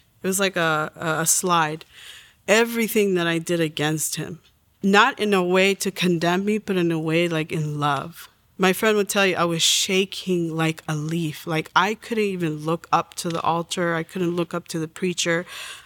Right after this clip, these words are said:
I'm literally, like, with my head down that entire time, looking at the Bible, because they gave you a Bible and a flyer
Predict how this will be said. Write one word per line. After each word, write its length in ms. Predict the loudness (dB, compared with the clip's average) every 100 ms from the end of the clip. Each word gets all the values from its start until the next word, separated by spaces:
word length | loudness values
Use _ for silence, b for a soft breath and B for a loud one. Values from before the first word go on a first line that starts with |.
| B
I'm 240 | 0 2
literally, 420 | 2 2 2 0 0
like, 320 | 0 0 -2 -4
with 220 | -4 0
my 160 | 0
head 400 | 0 -2 -2 0
down 460 | 2 2 2 0 -4 _ b b b b 2
that 140 | 2
entire 560 | 2 0 0 2 2 2
time, 420 | 0 0 2 0
looking 320 | 0 0 0
at 100 | 0
the 80 | -2
Bible, 480 | 0 2 2 0 0
because 360 | -2 -4 -4
they 100 | -4
gave 200 | 0 0 0
you 60 |
a 20 | 0
Bible 480 | 0 0 0 -2
and 140 | -2 -2
a 60 |
flyer 640 | -4 0 0 2 0 -2